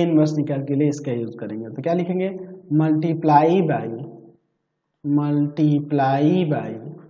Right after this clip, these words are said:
A inverse in both side। तो क्या हो जाएगा, A इनवर्स से multiply करेंगे तो A square into में A inverse minus twelve A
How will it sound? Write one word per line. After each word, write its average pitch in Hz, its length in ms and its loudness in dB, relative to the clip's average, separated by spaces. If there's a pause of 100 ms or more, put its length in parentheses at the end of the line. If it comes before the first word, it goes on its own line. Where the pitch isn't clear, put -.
(800)
A 202 440 8 (160)
inverse 151 800 4 (180)
in 139 160 -2 (160)
both 160 720 4
side। 90 500 -14 (1700)
तो 139 100 -4
क्या 175 220 10
हो 180 80 8
जाएगा, 180 260 2
A 180 60 4
इनवर्स 175 320 2
से 180 80 0
multiply 170 460 0
करेंगे 147 340 0
तो 135 240 -6
A 175 360 2
square 165 440 -2
into 156 380 4
में 151 180 2
A 160 320 4
inverse 135 540 0 (440)
minus 151 460 4
twelve 175 460 2
A 165 120 -2